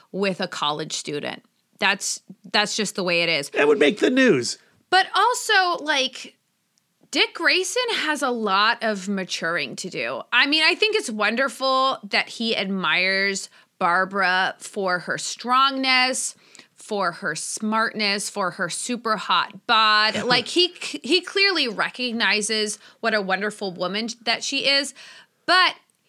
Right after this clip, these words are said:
Speaker 1: he still doesn't have a clear vision of who he is in her eyes. Like, to me, him starting his little speech to her as,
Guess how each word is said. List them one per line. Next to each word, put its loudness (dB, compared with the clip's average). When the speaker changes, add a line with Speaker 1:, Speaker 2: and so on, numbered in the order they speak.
Speaker 1:
he 0
still 0
doesn't -2
have 2
a -2
clear -2
vision -4
of -2
who -4
he 0
is -2
in -4
her -4
eyes. 0
Like, 2
to -2
me, 4
him -2
starting -2
his -4
little -4
speech -6
to -2
her 0
as, 2